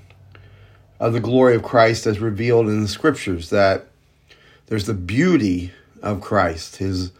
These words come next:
his love, his, his justice, his mercy, uh, all of the virtues of Christ, his, his patience, his wisdom, to possess all of that because you're in union with Christ.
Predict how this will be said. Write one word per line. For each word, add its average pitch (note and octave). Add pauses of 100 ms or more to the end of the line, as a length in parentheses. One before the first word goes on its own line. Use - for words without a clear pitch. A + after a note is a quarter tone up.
(680)
his G2
love, G#2+
his, F#2+ (400)
his G2
justice, F#2+
his F#2
mercy, A2+ (1040)
uh, G2
all C#3
of A2+
the A2
virtues G#2
of G2 (220)
Christ, F#2+
his, F#2 (800)
his F#2
patience, -
his F#2+
wisdom, G2+ (800)
to -
possess A#2
all D#3
of B2+
that G#2
because A2
you're A#2+
in G#2+
union A#2
with D3
Christ. -